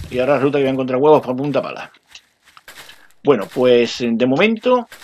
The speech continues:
ya tenemos el desierto, que seguramente, pues, será por esta zona donde hagamos la casa, ¿no?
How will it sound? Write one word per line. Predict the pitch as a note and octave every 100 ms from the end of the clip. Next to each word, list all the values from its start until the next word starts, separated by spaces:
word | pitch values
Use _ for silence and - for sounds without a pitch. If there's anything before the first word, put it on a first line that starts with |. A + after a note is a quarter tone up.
| - -
ya | C3+ C#3+
tenemos | D3+ C#3+ C3 B2
el |
desierto, | G2+ G2 E3 F3 F#3+ G3+ B3 _ _ _ _ - _ - _ _ - - - _ _ _ _ _ _ _ _ -
que | C3 A#2+ A2+ A2
seguramente, | G#2+ A2+ B2+ B2+ C#3 F3
pues, | D3+ G2+
será | - F2+ F#2
por | F#2+
esta | F#2 F#2+
zona | A2+ A2 - _ _ -
donde | G2+ G2 G2
hagamos | G2+ G#2+ A2 G2+
la | G2+
casa, | F#3 - G#2
¿no? | A#3